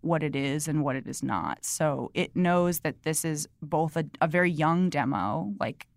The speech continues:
I think the oldest are rarely older than twenty-nine, which is, like, often true of The Bachelor too, but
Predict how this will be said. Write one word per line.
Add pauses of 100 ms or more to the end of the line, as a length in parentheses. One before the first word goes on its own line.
(140)
I
think (220)
the
oldest
are
rarely (340)
older
than
twenty-nine, (300)
which
is,
like,
often
true
of
The
Bachelor
too,
but